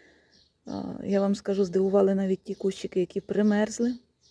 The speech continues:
Ось така навіть з тих кущиків, які примерзли, і вони вдвічі нижчі за інші.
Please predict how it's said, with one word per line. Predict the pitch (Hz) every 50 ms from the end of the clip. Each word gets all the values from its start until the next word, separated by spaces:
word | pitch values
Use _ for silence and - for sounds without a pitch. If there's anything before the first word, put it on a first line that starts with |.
| _ -
Ось | 185 196 - -
така | - - 208 202 - 190 190
навіть | 190 196 196 196 214 208 -
з | - -
тих | - 220 208 -
кущиків, | - 220 214 - - 220 - - 226 220
які | 214 - 220
примерзли, | 214 - 214 214 214 214 214 202 202 202 208 -
і | 202
вони | 196 202 202 202 196
вдвічі | 190 185 208 220 208 - - 202
нижчі | 196 190 190 185 - - - -
за | 180 185 190
інші. | 185 - 190 190 185 190 - - - -